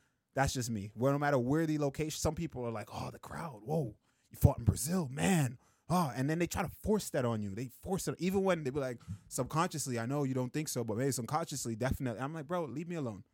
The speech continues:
You, that's you. That's not me." Personally, I'm good, right? People like to project their feelings on you, like,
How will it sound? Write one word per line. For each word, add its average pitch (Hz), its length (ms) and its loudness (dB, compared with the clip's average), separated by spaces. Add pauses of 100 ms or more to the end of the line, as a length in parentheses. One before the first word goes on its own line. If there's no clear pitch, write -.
(500)
You, 156 440 2 (160)
that's 151 200 -4
you. 165 200 0
That's 127 180 -4
not 151 160 -2
me." 131 200 -6 (600)
Personally, 208 640 0
I'm 190 240 2
good, 117 280 -2 (420)
right? 139 240 -4
People 165 240 -6
like 147 200 -4
to 139 140 -2 (760)
project 147 440 2
their 151 180 4
feelings 104 420 -4
on 101 160 -6
you, 101 100 -8
like, 101 200 -10